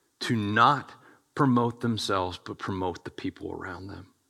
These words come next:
to see the people around them and give them opportunities and cheer them on and brag on them to other people and give them opportunities to become all that they could be. If you've ever read the book, uh,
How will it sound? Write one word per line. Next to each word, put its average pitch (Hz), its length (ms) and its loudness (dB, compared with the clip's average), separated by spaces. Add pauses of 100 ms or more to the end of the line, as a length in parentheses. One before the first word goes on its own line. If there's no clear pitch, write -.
(520)
to - 80 -6
see - 680 0 (320)
the 104 80 -2
people 95 360 -4
around 90 380 -2
them 82 320 -8 (220)
and 95 120 -4
give 92 200 -4
them 95 220 -2
opportunities 98 1000 -4
and 98 240 -4 (260)
cheer 143 360 4
them 113 240 2
on 95 480 2
and 95 320 -2
brag 120 480 6
on 95 300 0
them 92 300 -2 (220)
to - 160 -2
other 104 220 2
people 101 420 -4
and 107 160 -4
give 123 160 4
them 107 300 2 (100)
opportunities 104 920 0
to 117 80 -4
become 107 500 -2
all 110 460 0
that 95 260 -8
they 98 360 0 (140)
could 85 200 -10
be. 90 320 -8 (460)
If - 40 -8
you've 120 100 4
ever 117 200 10
read 113 160 8
the 101 60 0
book, 107 360 6
uh, 87 380 4